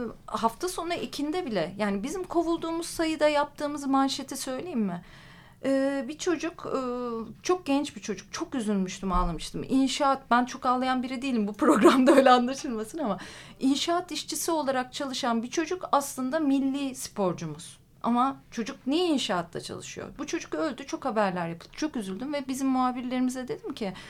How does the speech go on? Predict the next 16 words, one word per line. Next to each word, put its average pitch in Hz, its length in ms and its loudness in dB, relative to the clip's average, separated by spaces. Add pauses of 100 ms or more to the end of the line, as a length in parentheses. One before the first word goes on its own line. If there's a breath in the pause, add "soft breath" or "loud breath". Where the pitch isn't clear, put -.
(440 soft breath)
e, 220 380 2
o 196 60 0
zamanki 208 440 0
ekibe, 233 440 -4 (300 soft breath)
"Ya 233 220 0
bir 359 120 -4
kişi - 280 -4
daha 262 280 -2
bulun, 220 220 -2
konuşalım 226 640 0
böyle." 170 260 -4 (240)
Kaç 302 220 -2
kişi 226 260 -6
bulduk 196 280 -10
biliyor 247 160 -2
musun? 233 200 -4